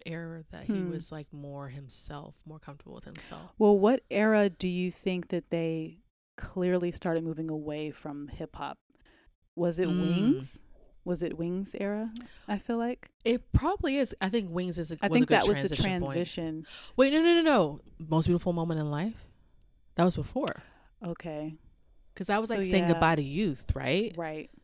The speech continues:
Speaker 1: So maybe that's, I think that's when they started shifting.
Speaker 2: Transitioning more towards, um, to be more of a pop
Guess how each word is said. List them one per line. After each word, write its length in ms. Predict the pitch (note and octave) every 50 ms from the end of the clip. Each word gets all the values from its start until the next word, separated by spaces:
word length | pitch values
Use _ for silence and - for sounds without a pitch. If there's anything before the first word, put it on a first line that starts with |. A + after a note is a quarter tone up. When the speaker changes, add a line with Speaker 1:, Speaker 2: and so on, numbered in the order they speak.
| - - - - - - - -
Speaker 1:
So 360 | - - - - E3 D#3 D3+
maybe 280 | D#3 D#3+ E3 D#3+ D3+
that's, 560 | C#3+ C#3 C#3+ C3+ C3 C3+ B2+ - - - - - -
I 140 | - F#3+ G#3+
think 240 | C4+ D#4 E4 C#4
that's 320 | G3+ D3+ C#3 D3 - - -
when 160 | F#3+ E3 D3+
they 120 | C#3+ C#3+
started 300 | C3+ - - C3 B2+ B2
shifting. 300 | - - - B2+ - - G3 F#3 F3
Speaker 2:
Transitioning 400 | E3 F3+ F3 - - F3 E3+ E3
more 220 | E3 E3 D#3+ D#3+
towards, 640 | D#3 - - D#3+ D#3 D3+ D3+ D3+ D3 D3 C#3+ - - - -
um, 420 | D3+ D3 D3 D3 C#3+ D3 D#3 D3 - - - - _ _ - - _ _ _ _ _ _ - -
to 60 | - A#3+
be 80 | B3+
more 200 | B3 G#3+ G3 F3
of 60 | D#3+
a 100 | D#3+ D3
pop 320 | - - - D#3 D3 -